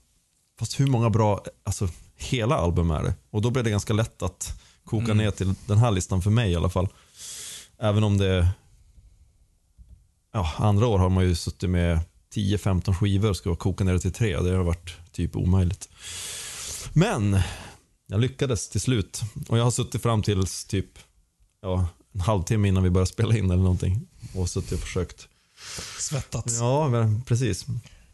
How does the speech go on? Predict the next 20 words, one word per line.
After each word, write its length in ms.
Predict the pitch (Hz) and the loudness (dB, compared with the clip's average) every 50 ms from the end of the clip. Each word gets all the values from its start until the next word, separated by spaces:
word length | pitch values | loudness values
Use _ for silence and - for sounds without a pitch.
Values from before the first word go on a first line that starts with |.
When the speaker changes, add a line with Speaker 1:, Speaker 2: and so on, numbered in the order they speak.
| _ _ _ _ _ _ _ _ _ _ _ - - | _ _ _ _ _ _ _ _ _ _ _ -6 -4
Speaker 1:
Men 280 | 117 110 143 139 131 | 0 0 2 0 0
på 100 | 139 160 | 0 -2
tredje 260 | - 160 165 160 175 - | -2 -2 -2 -2 0 0
plats, 380 | - 143 113 - - - - 123 101 147 | 2 0 0 0 -4 -2 0 0 0 2
den 140 | 139 131 | 2 4
här 100 | 147 165 165 | 4 4 2
snubben, 380 | - 139 127 110 107 123 123 | 2 2 2 2 2 2 0
eh, 680 | 113 - - _ 117 110 110 104 104 104 101 101 101 98 - - | 0 -4 -6 _ 0 2 2 4 4 4 4 2 2 0 2 2
han 160 | 127 151 170 | 2 4 4
har 60 | 147 | 2
funnits 380 | - - 139 123 117 123 - - | 0 0 2 2 2 2 0 0
här 100 | 92 95 | 0 0
i 60 | 95 | 2
bakgrunden 540 | 101 104 92 - - 113 104 98 85 85 85 | 2 2 0 0 0 0 0 2 2 2 4
hela, 600 | 85 101 101 98 95 98 98 98 98 92 87 98 - - - | 4 4 4 2 2 2 2 2 2 2 0 -2 -6 -8 -8
alltså 200 | 92 90 - 95 | -8 -6 -2 0
hur 160 | 92 107 107 | 2 2 4
länge 200 | 98 92 95 92 | 2 2 2 2
som 100 | 90 98 | 2 2
helst. 360 | 101 95 85 - - - - | 2 0 0 -2 -6 -14 -20